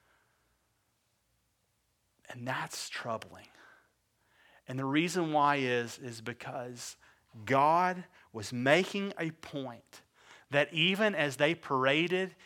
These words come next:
even as they sang, even as they raised their hands, even as they jumped around at their favorite lyrics, he says, "God is not to be mocked." And he kills a guy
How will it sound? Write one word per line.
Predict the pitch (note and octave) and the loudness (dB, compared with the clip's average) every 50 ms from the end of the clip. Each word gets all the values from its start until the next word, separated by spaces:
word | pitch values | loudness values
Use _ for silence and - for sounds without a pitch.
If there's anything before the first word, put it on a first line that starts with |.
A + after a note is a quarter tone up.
| - - | -12 -6
even | D#3 D#3+ F#3+ G3+ G3 G3+ F#3 D#3+ | -2 -2 0 2 2 0 0 0
as | D#3 D3 D3 C3 | -2 -4 -4 0
they | A#2 C3+ B2+ B2 | 0 0 0 0
sang, | - - - F3 E3+ F3 F#3 F#3 F#3+ G3 G3 E3 - - - - | -2 -2 2 4 4 4 4 2 0 -2 -4 -6 -10 -14 -12 -6
even | - F3 F#3+ G#3 G3+ G#3 F#3+ D#3 | -2 0 0 2 2 2 2 2
as | C#3+ C3+ - | 0 0 0
they | - B2 A#2+ | 0 2 2
raised | A#2+ C3 D3+ F3 F3+ G3+ F#3+ E3 | 4 6 6 6 6 4 2 0
their | - C#3+ B2+ | -4 -4 -4
hands, | - - F3 F3+ F#3 G3 G#3 G#3 G#3+ G#3 - - - - - - - - | -2 2 4 4 4 4 4 2 0 -4 -8 -12 -12 -12 -16 -18 -8 0
even | - E3+ G3+ A3 A3 G3+ F#3+ F3 | 4 6 6 8 8 6 6 6
as | E3 D#3+ C#3+ | 6 4 6
they | D3 D3 C#3+ | 4 2 2
jumped | B2+ D3+ D#3+ F3+ G3+ - - | 4 4 4 4 4 2 -2
around | F3 D#3 D#3+ E3+ F3 F#3 F#3 F#3+ - | 0 4 4 6 6 6 4 4 2
at | D3 C3+ - | 0 0 0
their | C#3+ C3 | 0 -2
favorite | C3 - - E3 D#3+ F3 G3 F3+ F#3+ E3+ - C#3+ | -2 2 6 8 8 8 8 6 2 2 2 0
lyrics, | B2+ C3+ D3+ E3 E3+ E3+ D3 A#2 A2 - - - - - - - - - _ _ _ _ _ _ _ _ _ _ _ _ _ _ _ | -2 2 6 8 8 8 8 6 2 -2 -4 -6 -6 -6 -6 -6 -8 -12 _ _ _ _ _ _ _ _ _ _ _ _ _ _ _
he | - D3+ D3 | -8 -6 -4
says, | C3 - - D3+ C#3+ C3+ C3 A#2+ - - - _ - A2 F#2+ | -4 -2 0 0 0 0 0 -2 -6 -12 -20 _ -18 -12 0
"God | - D3 D3+ E3 F3+ G3 G3 G3 G3+ - - | 6 8 10 10 10 10 8 6 4 0 -6
is | A#2 G2+ - - | -10 -12 -12 -12
not | G#2+ G#2 A#2+ C3 D3 D#3+ E3 - - - - _ _ | -4 2 4 4 4 4 2 -2 -8 -18 -20 _ _
to | - G#2 | -16 -16
be | F2+ F2 - B2+ C3 C3 C3+ C3+ C3 - - - - _ _ | -10 -6 -2 -2 -2 -2 -2 -6 -8 -12 -20 -20 -20 _ _
mocked." | G2 F2+ F2+ F2 F2 - - - _ _ _ - - - _ _ _ _ _ _ _ _ _ _ _ _ _ _ _ _ _ _ _ _ _ _ _ _ _ _ _ _ _ _ _ _ _ | -14 -12 -10 -10 -10 -12 -16 -20 _ _ _ -20 -20 -20 _ _ _ _ _ _ _ _ _ _ _ _ _ _ _ _ _ _ _ _ _ _ _ _ _ _ _ _ _ _ _ _ _
And | - A#2 A2 | -14 -10 -6
he | B2+ C#3+ D#3+ D#3 | -4 -4 -4 -4
kills | - - D#3 D#3 E3 D#3 - A#2 | -2 0 0 0 0 0 -4 -8
a | |
guy | G#2+ - G2+ F#2+ G2+ F2 - - - | -10 -8 -6 -6 -4 -2 0 0 -2